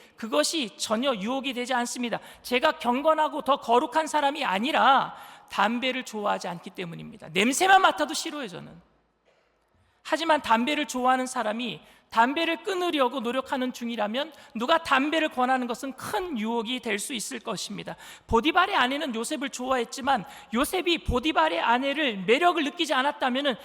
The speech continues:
그것은 그냥 피하고 싶은 상황일 뿐이지 거룩과 순결을 지켜내기 위해서 치열하게 자신과 싸워야 하는 유혹을 물리치는 사건은 아니라는 말입니다.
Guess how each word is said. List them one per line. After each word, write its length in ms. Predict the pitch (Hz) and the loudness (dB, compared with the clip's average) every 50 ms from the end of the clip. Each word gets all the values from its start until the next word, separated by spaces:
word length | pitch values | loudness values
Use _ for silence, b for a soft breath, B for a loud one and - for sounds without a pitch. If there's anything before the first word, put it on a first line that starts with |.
| B B B | B B B
그것은 460 | - 277 320 370 370 - 392 349 269 | -4 0 0 0 0 0 -2 -6 -4
그냥 260 | - 294 311 349 311 269 - | -4 -2 0 0 0 0 0
피하고 440 | - - - 427 440 453 453 403 359 | 0 0 2 4 2 4 4 2 0
싶은 300 | - - - - 330 320 | 0 -2 -8 -8 -8 -4
상황일 460 | - 339 330 339 294 285 294 277 262 | -2 -2 0 0 -2 -2 -2 -6 -10
뿐이지 560 | - - 262 240 226 202 254 285 233 160 B B B B B B | -8 -8 -6 -6 -6 -4 -4 -4 -4 -4 B B B B B B
거룩과 580 | - 202 220 254 320 330 330 - - - 302 | 4 6 6 6 6 4 0 4 4 4 4
순결을 720 | 285 - - - 370 359 339 330 302 311 302 302 302 294 | 4 0 -4 -4 -4 -4 -2 0 2 2 2 2 0 -2
지켜내기 760 | - - 285 - - - - 277 294 285 277 226 233 254 240 262 | -2 -6 -8 -10 -14 -10 -6 -2 -2 -2 -2 -2 -4 -4 -2 -4
위해서 320 | 254 247 240 - 285 254 B B B B B | -4 -2 0 2 0 0 B B B B B
치열하게 600 | - - - - 415 415 427 - 359 269 294 285 | -8 -4 -2 0 2 2 2 0 -2 -2 -2 -4
자신과 440 | - - 285 - - 294 285 294 269 | -4 -4 -6 -4 -4 -2 -2 -2 -2
싸워야 560 | - - 359 - 359 381 381 320 320 294 269 | -2 -4 -2 -2 0 0 0 0 2 0 0
하는 240 | 262 285 330 277 - B B B B B | 2 2 0 0 0 B B B B B
유혹을 380 | 214 247 311 320 285 339 320 254 | 0 2 2 2 4 2 0 0
물리치는 520 | 208 202 247 254 302 - - 320 311 294 | -2 -2 -2 -2 -2 -4 -4 -6 -6 -6
사건은 640 | 262 - 254 240 226 - - 254 233 233 302 339 330 - B B B B B | -2 0 0 0 0 -2 -4 -2 0 2 2 0 0 -2 B B B B B
아니라는 560 | - - 254 247 226 302 349 311 269 254 233 | -2 0 2 4 6 6 6 6 4 0 0
말입니다. 500 | 196 185 185 165 160 156 147 - - 170 | 0 0 -2 -2 -6 -12 -12 -16 -18 -18